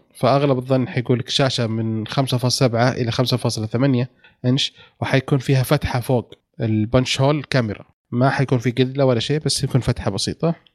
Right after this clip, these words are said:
أوكي. وحيكون في حساس، آه، بصمة من ورا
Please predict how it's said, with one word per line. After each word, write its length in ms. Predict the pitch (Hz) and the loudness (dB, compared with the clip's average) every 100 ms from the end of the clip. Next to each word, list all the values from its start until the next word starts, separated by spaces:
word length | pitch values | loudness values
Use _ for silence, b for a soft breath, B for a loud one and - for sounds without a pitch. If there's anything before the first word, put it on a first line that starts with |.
| - _ _ _ 113 | -20 _ _ _ -16
أوكي. 320 | - 147 196 _ _ - 131 127 127 131 131 127 127 127 127 123 127 127 135 - 69 57 _ - - 131 | -6 -4 -4 _ _ -10 -2 0 2 2 2 0 0 0 -2 -2 -4 -6 -8 -8 -10 -12 _ -20 -12 -8
وحيكون 520 | - 143 143 156 143 | 0 0 2 2 0
في 200 | - 139 | -2 -4
حساس، 680 | - 135 - 139 - - 123 | -2 -2 2 2 2 -2 0
آه، 760 | 117 117 113 113 113 113 110 110 | 0 2 2 2 2 2 2 2
بصمة 360 | 131 127 123 | 2 2 0
من 180 | 113 113 | 0 2
ورا 280 | 120 131 | 2 2